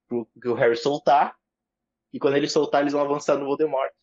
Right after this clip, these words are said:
E eles vão atordoar ele durante um tempo pra ele pegar a taça. E quando ele se despede deles, né, ele consegue fugir, que o Voldemort tomou um pau pra quatro fantasmas. E eu acho essa cena lindíssima, né? Muito emocionante, principalmente quando o Harry volta, né,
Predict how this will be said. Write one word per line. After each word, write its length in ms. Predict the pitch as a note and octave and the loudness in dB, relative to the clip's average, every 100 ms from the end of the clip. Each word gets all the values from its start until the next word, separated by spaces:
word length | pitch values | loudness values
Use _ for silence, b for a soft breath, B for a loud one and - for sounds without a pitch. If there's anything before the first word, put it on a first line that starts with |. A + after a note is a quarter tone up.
| _ _ - | _ _ -12
E 60 | C3+ | -4
eles 140 | C3 | -2
vão 160 | C#3 C3+ | 0 0
atordoar 400 | B2+ C#3 C3 C3 | 2 2 2 0
ele 80 | B2+ | 0
durante 280 | C3 C3 D3 | -4 -6 -10
um 60 | |
tempo 240 | C#3 B2+ - | -6 -6 -6
pra 100 | - | -8
ele 100 | B2+ B2 | -8 -4
pegar 240 | A#2+ A#2+ | 0 0
a 40 | |
taça. 320 | A#2+ G#2+ - - _ - | 2 -2 -2 -10 _ -20
E 60 | B2 | -8
quando 180 | A#2+ | -4
ele 100 | A#2 | -4
se 100 | A#2 | -6
despede 460 | B2+ B2 - B2 B2 | -10 -10 0 0 0
deles, 380 | A#2 G#2 A#2+ A2 | -2 0 0 -2
né, 200 | G#2 G2+ | -6 -6
ele 160 | G2+ G#2+ | -8 -10
consegue 360 | - - G#2+ G#2+ | -10 -8 -8 -8
fugir, 540 | - B2 F#2 G2+ A#2+ D#3+ _ _ - | -12 -12 -12 -12 -10 -12 _ _ -8
que 80 | A2+ | -6
o 60 | |
Voldemort 360 | G#2+ G#2+ G#2+ G#2 | -2 0 0 -2
tomou 200 | A2 A2 | -4 -6
um 120 | A2 _ | -6 _
pau 320 | - G#2+ G#2 G2 | 0 2 2 -2
pra 140 | F#2+ | -6
quatro 280 | - A2+ - | -2 -4 -2
fantasmas. 600 | A2+ A2+ F#2+ A2+ C3 F3 _ _ _ _ | -8 -2 -2 -2 -6 -18 _ _ _ _
E 100 | B2+ | 0
eu 60 | C3+ | 0
acho 180 | - | 2
essa 140 | F#3+ F#3+ | -2 -2
cena 340 | - F#3+ G#3 - - | -2 -2 -2 -8 -6
lindíssima, 520 | F4 D3+ F3 - B2+ | -6 -4 -6 -4 -4
né? 100 | G#2+ | -2
Muito 220 | A#2+ C3+ | -2 0
emocionante, 800 | E3 F3 F3 G3 D3 C#3+ - F#3+ | 0 0 0 2 2 0 -2 -8
principalmente 420 | - F#3 F#3+ F3+ - | -6 -2 0 0 0
quando 160 | F3 F#3 | 2 4
o 200 | F3+ E3+ | 2 2
Harry 240 | F3 E3+ | 2 0
volta, 420 | D#3+ D3 F#3+ - G3 | 2 2 2 0 -2
né, 160 | E3 | -4